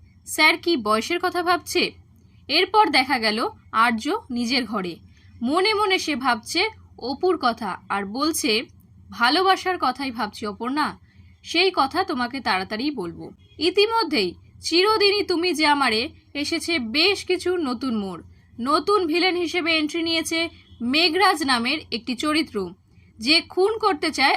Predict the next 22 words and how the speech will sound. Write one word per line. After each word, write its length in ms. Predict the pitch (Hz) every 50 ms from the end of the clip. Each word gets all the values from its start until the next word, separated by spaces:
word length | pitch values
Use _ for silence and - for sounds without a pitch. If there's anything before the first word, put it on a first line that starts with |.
| - - -
আর্যকে। 640 | 233 247 254 233 226 277 262 - - 185 170 170 - - - - - _ _ _
কিঙ্কর 480 | - 349 349 370 339 - 370 349 339 339
প্রাণপণে 840 | - - - 302 320 349 370 392 403 392 415 381 370 381 381 392 381
চেষ্টা 360 | - - 302 302 - - 339
করে 180 | 320 339 330 330
চলেছে 560 | - 339 320 311 330 320 - 349 359 370 - - - -
আর্যকে 480 | 214 226 214 214 277 262 - 277 269
রক্ষা 300 | 285 302 - - 349 320
করার। 340 | - 262 233 202 190 180 165 - - - _ _ _ _ - -
এদিকে 500 | 269 302 330 392 453 - - 277 190 175 - - - - - - -
আর্য 340 | 220 233 277 330 302 302 415
এক 320 | 427 440 - 403 - - 339
মুহূর্ত 640 | 349 381 370 392 440 392 - 320 247 220 214 226 - - - - - -
আর 160 | 262 277 277 277 - -
অপর্ণার 520 | 269 277 269 - 370 392 - 392 415 427 415 -
থেকে 220 | 392 392 381 403
দূরে 240 | 294 320 294 262 254
থাকতে 360 | - 302 262 254 - 330 370
রাজি 340 | 359 302 247 233 220 240 240 233
নয়। 280 | 269 269 233 196 - - - - _ _ _ _ - - -
দুজনের 580 | 196 269 311 381 370 - 440 440 440 466 453 381 -
কেউই 460 | 349 349 370 392 359 320 220 175